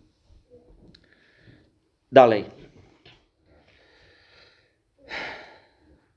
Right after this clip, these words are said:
On jest głową ciała Kościoła. On jest początkiem i pierworodnym z umarłych,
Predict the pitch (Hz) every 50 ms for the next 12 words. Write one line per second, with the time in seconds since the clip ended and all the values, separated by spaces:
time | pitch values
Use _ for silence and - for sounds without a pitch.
0 | _ _ _ - - _ _ _ - - - - - - - - - - - -
1 | - - 151 156 156 147 135 117 - - 131 143 120 113 110 107 - - 120 110
2 | 101 95 92 - - 104 - - - 101 95 110 120 131 - - - - 147 156
3 | 180 196 196 190 190 - - 170 170 165 170 185 180 165 143 - - - - 110
4 | 110 113 110 - 143 139 131 143 156 156 147 147 131 139 143 143 160 160 160 160
5 | 160 160 151 156 165 156 151 147 135 113 101 101 101 101 101 -